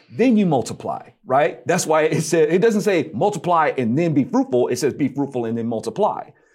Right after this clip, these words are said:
So women need to know this about, well, you know what? Uh, men ain't doing that. Like you mentioned just a, a minute ago, man, you said that men don't care, care about, um,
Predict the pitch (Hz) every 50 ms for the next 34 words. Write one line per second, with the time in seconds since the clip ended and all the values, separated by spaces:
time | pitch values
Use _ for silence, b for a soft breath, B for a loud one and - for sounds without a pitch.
0 | _ _ _ - - 220 214 196 170 135 - - - 165 202 269 302 285 262 233
1 | 220 220 233 233 - - 208 185 196 208 240 294 277 185 170 165 156 151 143 170
2 | 165 185 220 208 208 208 220 247 240 208 208 196 185 - - 170 160 - 156 170
3 | 170 185 233 269 277 247 233 - - - 220 220 185 208 269 233 156 110 - 147
4 | 143 160 208 185 202 185 - - 156 151 175 151 - 156 151 160 - - 151 143
5 | 151 196 233 170 139 131 120 139 135 127 143 143 139 151 185 196 190 - 165 147
6 | 131 123 110 120 143 208 220 175 160 147 - - - 220 202 190 180 - - -
7 | - 214 226 95 - 123 127 127 127 120 - 127 123 127 123 120 120 117 110 110